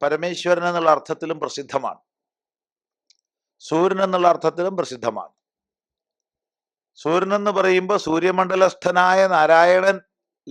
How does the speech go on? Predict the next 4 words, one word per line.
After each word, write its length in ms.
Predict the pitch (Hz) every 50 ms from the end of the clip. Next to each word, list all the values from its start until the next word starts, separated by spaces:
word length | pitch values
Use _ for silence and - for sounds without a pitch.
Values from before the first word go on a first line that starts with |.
| 143 151
ലക്ഷീകരിക്കപ്പെടുന്നു 1080 | 151 - - - 175 180 175 175 175 156 165 160 - 165 151 151 156 151 156 156 160
എന്നും 340 | 156 156 156 151 156 160 156
മനസ്സിലാക്കണം. 680 | 143 127 117 - - 120 113 107 - _ 82 - _ _ _ _ _ _ _ _ _ _ _ _ _ _ _ _ _ _ _ _ _ _ _ _ -
കാരണം 380 | 127 147 160 180 180 175 151